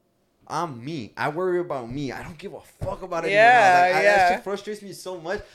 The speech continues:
Speaker 1: I remember the, uh, yesterday the, the guy asked me about a pet peeve,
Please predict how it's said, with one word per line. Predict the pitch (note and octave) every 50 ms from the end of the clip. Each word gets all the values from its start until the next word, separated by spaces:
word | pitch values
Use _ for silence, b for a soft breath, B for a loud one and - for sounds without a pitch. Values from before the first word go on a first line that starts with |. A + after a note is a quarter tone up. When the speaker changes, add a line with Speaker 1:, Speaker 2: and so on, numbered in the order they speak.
| B B
Speaker 1:
I | C#3 D3+
remember | E3 F3 F#3+ G3 G#3
the, | F#3+ E3 D3+
uh, | C3+ B2+ - A#2+ B2+ A#2 A2+ A2+ A2
yesterday | C3+ C#3 C#3 - E3 E3
the, | D#3+ C#3+ C3 A#2 A#2
the | A#2 A#2
guy | G2+ A2+ A#2+
asked | B2 C3+ C#3 -
me | D3+
about | C3+ A#2+ B2 A#2+
a | A2
pet | - - B2 A#2+ A#2+ -
peeve, | - B2 B2 A2+